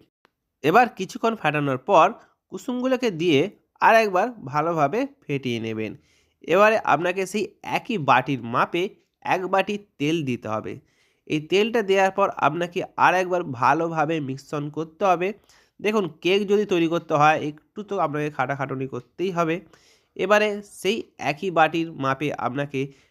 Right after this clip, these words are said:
দেড় বাটি নিয়ে নিতে হবে ময়দা। এরপর আমাদের চকলেট কেক হচ্ছে,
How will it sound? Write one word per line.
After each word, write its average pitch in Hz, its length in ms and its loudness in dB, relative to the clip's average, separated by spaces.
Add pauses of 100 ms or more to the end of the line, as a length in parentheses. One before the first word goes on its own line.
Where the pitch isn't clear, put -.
(200)
দেড় 143 360 0
বাটি 135 360 0
নিয়ে 117 240 -8
নিতে 131 200 -6
হবে 127 200 -2 (420)
ময়দা। 143 360 4 (800)
এরপর 294 380 8 (200)
আমাদের 262 280 -2 (180)
চকলেট 254 360 2
কেক 240 220 0
হচ্ছে, 143 240 2